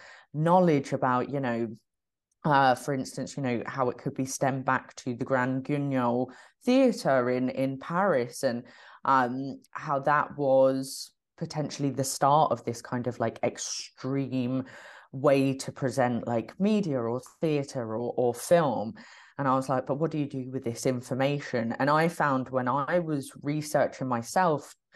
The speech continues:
that it was quite hard to find, you know, the information on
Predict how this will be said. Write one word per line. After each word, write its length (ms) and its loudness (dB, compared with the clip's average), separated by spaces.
that 140 6
it 80 0
was 160 -2
quite 320 -2
hard 600 0
to 100 -8
find, 680 -2
you 80 -4
know, 180 0
the 200 -4
information 760 0
on 500 2